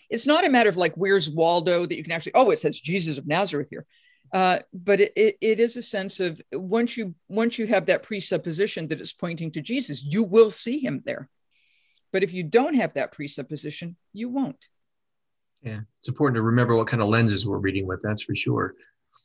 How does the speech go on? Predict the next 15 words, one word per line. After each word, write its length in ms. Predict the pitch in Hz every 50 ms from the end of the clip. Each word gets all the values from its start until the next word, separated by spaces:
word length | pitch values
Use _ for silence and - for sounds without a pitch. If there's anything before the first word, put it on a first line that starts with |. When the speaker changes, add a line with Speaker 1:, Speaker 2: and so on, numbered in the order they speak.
| _ _ _ _ -
Speaker 2:
Um, 280 | 135 135 135 135 131 123 104 82 - _ _ _ _ _ - - - -
a 60 | 135
few 180 | - - 190
questions 400 | - - 208 185 - - 202 175
about 280 | 156 147 160 156 151 143
some 140 | - 143 147
other 380 | 143 147 156 151 143 139 135 -
specific 540 | - - - 143 127 - 151 131 127 123 123
texts 260 | - 135 131 127 -
and 80 | 127
why 100 | 123 123
we 160 | 123 117 120 113
have 180 | 123 120 107 104
different 320 | 123 123 123 - 113 110
readings. 600 | 107 110 120 127 117 113 98 98 98 101 - -